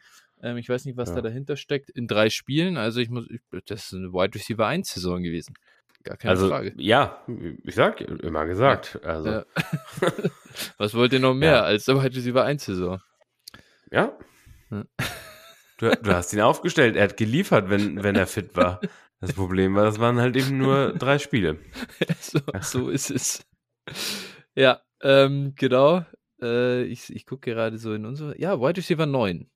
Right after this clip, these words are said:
Speaker 1: nach Points per Game in
Speaker 2: Ja,
Speaker 1: P P R.
Speaker 2: so,
Speaker 1: Ja.
Speaker 2: hallo, wenn das
Speaker 1: Ja.
Speaker 2: kein Comeback ist,
Speaker 1: Ja,
Speaker 2: dann
Speaker 1: also,
Speaker 2: weiß ich auch nicht.
Speaker 1: ja. Besser gescored als Amon-Ra Saint Brown pro Spiel. Ich mein,
Speaker 2: Tja.
Speaker 1: das muss er auch erstmal schaffen. So,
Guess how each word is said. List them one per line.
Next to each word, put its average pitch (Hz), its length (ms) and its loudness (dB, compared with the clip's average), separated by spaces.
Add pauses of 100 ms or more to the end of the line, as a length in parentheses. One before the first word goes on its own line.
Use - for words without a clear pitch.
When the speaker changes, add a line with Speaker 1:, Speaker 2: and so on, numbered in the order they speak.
Speaker 1:
nach 90 180 -12
Points 90 280 -12
per - 100 -12
Game - 360 -16
in 104 180 -12
Speaker 2:
Ja, - 140 -8
Speaker 1:
P - 80 -16
P - 80 -8
R. - 100 -14 (100)
Speaker 2:
so, 82 440 -6
Speaker 1:
Ja. - 120 -14 (100)
Speaker 2:
hallo, 92 540 0
wenn 87 200 -2
das 90 120 2
Speaker 1:
Ja. 92 60 -8
Speaker 2:
kein 110 140 -2
Comeback 113 380 0
ist, - 260 -4 (560)
Speaker 1:
Ja, 85 180 -6 (160)
Speaker 2:
dann - 140 -8
Speaker 1:
also, 90 120 -6
Speaker 2:
weiß 92 180 -2
ich 98 100 -6
auch 85 100 -4
nicht. 80 160 -8
Speaker 1:
ja. - 60 -20 (760)
Besser 110 300 2
gescored 110 400 0
als 98 140 0
Amon-Ra 101 420 -2
Saint 95 280 -6
Brown 87 360 -4
pro - 160 -12
Spiel. - 340 -12 (280)
Ich 98 120 -14
mein, 87 400 -6
Speaker 2:
Tja. - 260 -10 (260)
Speaker 1:
das - 140 -20
muss 95 200 -8
er 92 80 -2
auch 87 120 -6
erstmal 92 280 -8
schaffen. - 260 -14 (840)
So, 110 400 4